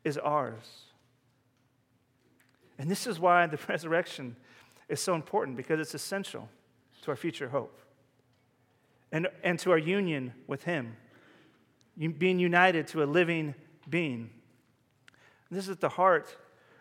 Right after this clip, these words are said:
of the mission of God, to come and to restore and to make all things new, to return the world to a garden state.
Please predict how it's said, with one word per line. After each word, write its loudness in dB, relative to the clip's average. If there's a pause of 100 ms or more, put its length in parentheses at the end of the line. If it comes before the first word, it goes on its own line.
of -4
the 0
mission -2
of -8
God, 4
to -12
come -4
and -10
to -8
restore -2
and -6
to -8
make -8
all 2
things -10
new, -4
to -14
return -6 (500)
the -6
world 0 (680)
to -10
a -10
garden -2
state. -14